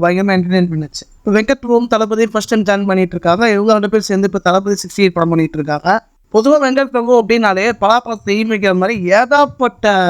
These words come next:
ஆர்டிஸ்ட் உள்ள இருப்பாங்க படத்துல. தளபதி சிக்ஸ்டி எயிட் மட்டும் இந்த வீடியோக்கெல்லாம் கிடையாது, இதுலயும் ஏகப்பட்ட ஆர்டிஸ்ட் உள்ள இருக்காங்க. யார் யாருன்னு சும்மா லைட்டா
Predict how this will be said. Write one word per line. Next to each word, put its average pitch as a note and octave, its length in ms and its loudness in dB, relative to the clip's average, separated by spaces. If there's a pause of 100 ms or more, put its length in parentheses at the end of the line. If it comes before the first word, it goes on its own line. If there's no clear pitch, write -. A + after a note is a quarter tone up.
(140)
ஆர்டிஸ்ட் G#3 380 -4
உள்ள F#3+ 140 4
இருப்பாங்க E3 360 -2
படத்துல. D#3 280 -6 (300)
தளபதி A3+ 320 2
சிக்ஸ்டி C4 240 -4
எயிட் B3+ 140 -2
மட்டும் B3+ 240 2
இந்த A#3 200 -6
வீடியோக்கெல்லாம் A3+ 400 0
கிடையாது, G#3 400 0
இதுலயும் G#3 420 2
ஏகப்பட்ட A#3 460 -2
ஆர்டிஸ்ட் G#3+ 320 -2
உள்ள G#3 200 2
இருக்காங்க. E3+ 340 -2 (180)
யார் A3 220 2
யாருன்னு A#3 300 -2
சும்மா G#3+ 240 0
லைட்டா A3+ 240 0